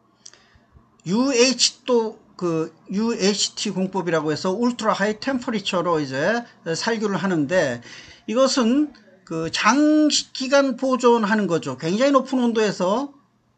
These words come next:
아까 십오 초였는데 이제는 뭐 이, 삼 초에 그냥 살균을 합니다. 그래서 온도가 높기 때문에 완전히 포자까지도 사멸이 돼요. 그래서 이거 무균 충전해갖고 우리가 이렇게, 이거는 좀 이렇게 까게,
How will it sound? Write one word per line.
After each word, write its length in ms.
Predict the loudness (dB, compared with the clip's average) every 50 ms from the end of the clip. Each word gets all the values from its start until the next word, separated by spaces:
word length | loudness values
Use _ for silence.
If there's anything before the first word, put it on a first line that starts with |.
| _ _ _ _
아까 240 | -8 -6 -4 -2 0
십오 320 | 2 2 2 0 0 -2
초였는데 520 | 0 0 0 0 2 2 0 0 0 0 0
이제는 420 | 0 0 0 0 0 0 0 0
뭐 120 | 0 -2 -2
이, 300 | -2 -2 0 0 -2 -2
삼 220 | -2 -2 -4 -2
초에 360 | -4 -4 -4 -2 0 -2 -2
그냥 240 | -2 -2 -2 -2 -2
살균을 400 | -4 -4 -6 -6 -4 -4 -4 -2
합니다. 520 | -2 0 -2 0 0 0 0 -2 -2 -8 -20 -20 _ _ _ _ _ _ _ _ _ _
그래서 560 | -8 -6 -6 0 4 4 4 4 2 -8 _ _ _ _ -20 -12 0
온도가 340 | 2 2 4 4 4 4 4
높기 380 | 4 2 0 0 -4 -6 -2 0
때문에 520 | 0 2 2 2 2 2 2 2 -2 -4 -10 -20 _ _ _ _ _ _ _ _
완전히 580 | -2 2 2 4 4 4 2 2 2 2 0 -2
포자까지도 880 | -2 0 0 2 4 2 2 2 0 -2 0 0 0 -4 -4 -4 -6
사멸이 420 | -2 0 2 4 4 4 4 2 0
돼요. 260 | 0 -4 -4 -4 -8 -10 _ _ _ _ -20 -20 _ _ _ _ _ _ _ _ _ _ _ _ _ _
그래서 260 | -4 -4 -4 -2 -2 -2
이거 140 | -2 0
무균 420 | -2 0 0 -2 0 2 2 2 2
충전해갖고 880 | 2 0 0 2 2 2 2 2 2 2 0 0 0 -2 -2 -2 -2
우리가 480 | -2 -4 -2 0 0 2 2 0 -4 -8 _ _ _ _ _ _ _ _ _ _ _ _ _ _
이렇게, 340 | -12 -12 -12 -8 -6 -6 -6
이거는 500 | -4 -4 -4 -6 -4 -2 -2 -2 -2 -2
좀 200 | -4 -4 -4 -4
이렇게 380 | -4 -6 -6 -6 -8 -10 -10 _
까게, 560 | -16 -12 -12 -10 -8 -6 -6 -6 -6 -8